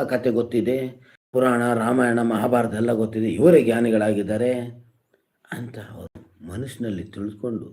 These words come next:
ಬ್ರಹ್ಮಚಾರಿಗಳು ಮನಸ್ಸಿನಲ್ಲಿ ಅಂದುಕೊಂಡು ಅವರು ಏನೆಲ್ಲ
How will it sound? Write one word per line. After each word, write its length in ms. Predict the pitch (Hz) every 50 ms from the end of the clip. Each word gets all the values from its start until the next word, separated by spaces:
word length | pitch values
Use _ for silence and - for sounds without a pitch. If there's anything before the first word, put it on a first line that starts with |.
| - - _
ಬ್ರಹ್ಮಚಾರಿಗಳು 720 | 87 78 78 80 85 90 95 101 90 98 101 98 98 110 120 120 120 117 _ - _ _ _ _ _ _ -
ಮನಸ್ಸಿನಲ್ಲಿ 460 | 110 120 131 127 - 147 131 120 110
ಅಂದುಕೊಂಡು 560 | 87 95 110 127 127 - 165 165 151 107 78 73 - - - _ _ _ _ _ _
ಅವರು 260 | - 92 85 - - - - 117
ಏನೆಲ್ಲ 380 | 135 147 135 120 113 110 107